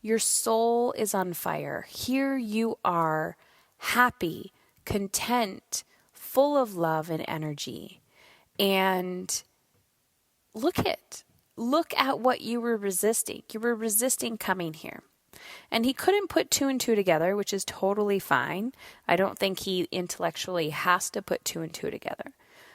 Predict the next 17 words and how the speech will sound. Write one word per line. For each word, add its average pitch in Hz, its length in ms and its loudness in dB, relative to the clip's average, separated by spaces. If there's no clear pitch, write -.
But 226 100 2
as 226 180 4
a 240 40 -2
mother 226 680 0
and 220 160 0
as 226 160 2
a 226 60 -2
passive 247 720 -2
observer, 202 800 -2
it's - 480 2
what, 226 380 0
it's 240 220 2
those 254 300 4
things 269 400 -2
that 277 260 0
we 240 220 0
resist 202 640 0